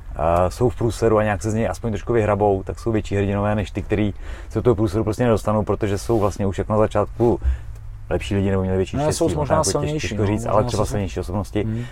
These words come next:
Speaker 1: A vlastně jim fandíme skoro méně než těm, kteří jsou na té hraně, ale povede se jim to.
Speaker 2: No, je to pravda,
Speaker 1: Takový
Speaker 2: no.
Speaker 1: nějakým
Speaker 2: Jo, řek-
Speaker 1: způsobem možná se cítíme víc jako ty lidi, kteří jsou trošku v průseru všichni, nebo si ne-,
Speaker 2: Hmm.
Speaker 1: nevěříme tolik a proto fandíme těmhle.
Speaker 2: Ale taky nevím, no, co to je. Jako říkám, mám tam, mám tam kluky, který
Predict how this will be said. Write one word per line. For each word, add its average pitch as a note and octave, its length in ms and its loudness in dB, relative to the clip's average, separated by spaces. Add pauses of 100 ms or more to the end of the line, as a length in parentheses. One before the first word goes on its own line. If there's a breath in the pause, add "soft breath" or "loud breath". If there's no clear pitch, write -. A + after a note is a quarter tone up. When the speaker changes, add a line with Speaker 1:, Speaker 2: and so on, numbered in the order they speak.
Speaker 1:
A - 40 -4
vlastně G2+ 220 2
jim G#2 60 0
fandíme G#2+ 400 0
skoro A2+ 240 2
méně A2 260 2
než G#2+ 180 -2
těm, G#2+ 200 -2
kteří G#2 320 0
jsou - 140 -6
na G#2 120 0
té A2 140 0
hraně, G#2 260 2
ale G#2 100 2
povede F2+ 300 2
se - 140 -6
jim D2 140 -6
to. - 100 -6
Speaker 2:
No, C3+ 340 -4 (200)
je C#3 120 -2
to D3+ 80 0
pravda, D#3 300 2
Speaker 1:
Takový A2+ 220 2
Speaker 2:
no. C3 180 2 (520 soft breath)
Speaker 1:
nějakým A#2 160 6
Speaker 2:
Jo, D#3 60 6
řek- D3 80 0
Speaker 1:
způsobem A2+ 380 -2
možná A#2 260 4
se A#2 160 -2
cítíme A#2 380 0
víc G#2 140 0
jako G#2+ 180 2
ty G#2+ 100 0
lidi, A2 160 2
kteří G#2+ 200 0
jsou G#2+ 340 0
trošku F#2+ 260 -6
v - 40 -6
průseru G2+ 360 -2
všichni, G2+ 320 -4
nebo G2+ 140 0
si G2+ 120 -2
ne-, G2+ 120 -2
Speaker 2:
Hmm. - 80 -4
Speaker 1:
nevěříme A2 440 4
tolik G#2+ 220 4
a G#2 80 2
proto F#2+ 180 -4
fandíme G2 360 -2
těmhle. G2 340 -2 (440)
Speaker 2:
Ale C#3 140 2
taky E3 200 6
nevím, A#2 200 2
no, B2 200 2
co C3 120 -4
to A#2+ 120 2
je. G#2 80 0
Jako G#2 180 -4
říkám, C3 240 -2
mám G#2 160 -2
tam, A#2 140 -2
mám A2+ 180 -2
tam B2 180 0
kluky, A#2+ 400 2
který A2+ 400 2